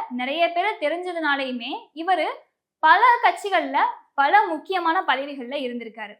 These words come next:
ஆயிரத்தி தொள்ளாயிரத்தி தொண்ணூறுல Minister of State and Parliament Affairs-ல இருக்காரு, சந்திரசேகர் மினிஸ்ட்ரியில. அதற்கு அப்புறமா ஆயிரத்தி தொள்ளாயிரத்தி தொண்ணூத்தி மூணுல இருந்து ஆயிரத்தி தொள்ளாயிரத்தி தொண்ணூத்தி எட்டு அந்த காலகட்டங்கள்ல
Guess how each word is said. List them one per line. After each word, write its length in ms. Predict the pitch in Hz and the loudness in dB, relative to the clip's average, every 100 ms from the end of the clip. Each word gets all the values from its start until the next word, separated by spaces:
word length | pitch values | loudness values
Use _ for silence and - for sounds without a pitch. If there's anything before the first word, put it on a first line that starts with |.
| _ _ _ - | _ _ _ -4
ஆயிரத்தி 380 | 262 381 453 427 | 2 4 2 -2
தொள்ளாயிரத்தி 420 | 339 330 320 285 | 0 0 0 -6
தொண்ணூறுல 440 | 277 311 294 240 311 466 _ _ _ _ - | -4 -2 -2 -2 -4 -4 _ _ _ _ -6
Minister 420 | 302 453 480 392 | -4 -4 0 4
of 180 | 359 415 | 6 4
State 440 | - - 359 381 | 0 -4 -4 -2
and 140 | 415 392 | -4 -2
Parliament 500 | 302 294 359 349 330 | 2 2 2 -2 -4
Affairs-ல 480 | 277 254 247 247 247 | -4 -4 -8 -8 -10
இருக்காரு, 420 | 247 226 233 226 320 - _ _ _ _ _ _ | -10 -8 -10 -6 -8 -8 _ _ _ _ _ _
சந்திரசேகர் 600 | - 339 392 427 339 311 311 | -2 0 0 -2 -2 -2 -2
மினிஸ்ட்ரியில. 440 | 269 262 247 233 226 _ _ _ _ _ _ _ _ | -4 -8 -8 -8 -10 _ _ _ _ _ _ _ _
அதற்கு 320 | 254 277 277 | -4 -4 0
அப்புறமா 720 | 277 330 339 277 277 494 - - | 0 2 0 2 0 -2 -6 -6
ஆயிரத்தி 500 | 247 330 415 381 381 | 0 0 0 -6 -4
தொள்ளாயிரத்தி 440 | 330 320 311 302 | 0 0 0 -6
தொண்ணூத்தி 400 | 277 285 359 - 311 | -6 -6 -8 -8 -4
மூணுல 340 | 285 349 349 302 | -4 -4 -6 -6
இருந்து 260 | 285 370 | -6 -2
ஆயிரத்தி 420 | 370 285 339 359 330 | 0 2 0 -2 -4
தொள்ளாயிரத்தி 360 | 302 285 330 | -4 -4 -4
தொண்ணூத்தி 480 | 302 285 320 330 285 | -8 -6 -8 -8 -6
எட்டு 440 | 254 254 254 - - | -4 -6 -6 -8 -8
அந்த 180 | 254 262 | -10 -6
காலகட்டங்கள்ல 720 | 262 277 277 247 247 233 233 | 0 0 -2 -8 -12 -12 -4